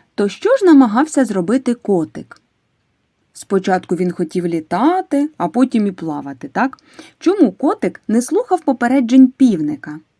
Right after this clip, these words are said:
Бо він був дуже впертим. Чому котик виліз на дерево?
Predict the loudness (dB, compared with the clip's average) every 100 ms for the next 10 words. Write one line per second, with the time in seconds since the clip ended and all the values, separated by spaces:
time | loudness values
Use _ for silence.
0 | _ _ _ _ 0 4 6 6 4 4
1 | 4 4 0 -2 _ -20 -12 -4 0 0
2 | -2 -6 -4 -4 -6 _ _ _ -20 -20
3 | _ _ -4 0 2 2 2 0 2 4
4 | 4 4 2 2 2 2 -2 -4 -8